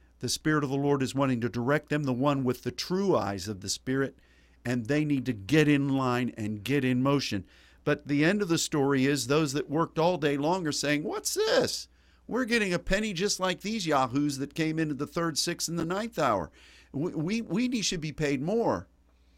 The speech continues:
Well, there is no pay more. You're only working to serve God. You're only working for His pleasure, and you should be rejoicing that the job is being done.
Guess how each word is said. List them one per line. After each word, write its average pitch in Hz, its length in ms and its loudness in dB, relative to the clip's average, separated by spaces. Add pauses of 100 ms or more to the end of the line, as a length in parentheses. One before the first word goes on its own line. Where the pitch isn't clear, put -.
(220)
Well, 196 120 0
there 226 140 2
is 202 180 0
no 135 200 2
pay 110 260 -2
more. 95 400 -8 (680)
You're 208 280 0
only 202 280 0
working 131 720 -2
to 123 140 -4
serve 160 680 0 (300)
God. 87 540 0 (580)
You're 180 220 -2
only 202 180 -2
working 175 400 0
for 135 240 0
His 185 400 0
pleasure, 165 600 -2 (280)
and 104 160 -4
you 196 120 0
should 196 200 -4
be 147 140 -2
rejoicing 120 1000 0 (320)
that 151 320 -2
the 139 80 -2
job 143 520 0
is 139 200 -2
being 131 400 2
done. 107 460 0